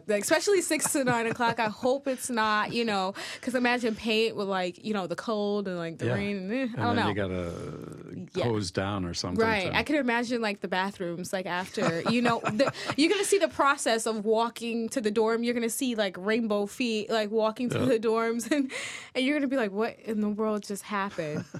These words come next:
Speaker 1: It's funny, that's how, like, my bathroom looked when I did the, uh, color run.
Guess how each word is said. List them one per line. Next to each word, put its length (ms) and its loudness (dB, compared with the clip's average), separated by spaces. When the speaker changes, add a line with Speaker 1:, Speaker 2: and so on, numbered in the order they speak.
Speaker 1:
It's 160 2
funny, 200 2
that's 220 0
how, 220 2
like, 200 0
my 420 0
bathroom 460 -2
looked 220 -4
when 160 -4
I 140 -2
did 220 -4
the, 260 -2
uh, 180 -4
color 320 -2
run. 280 -8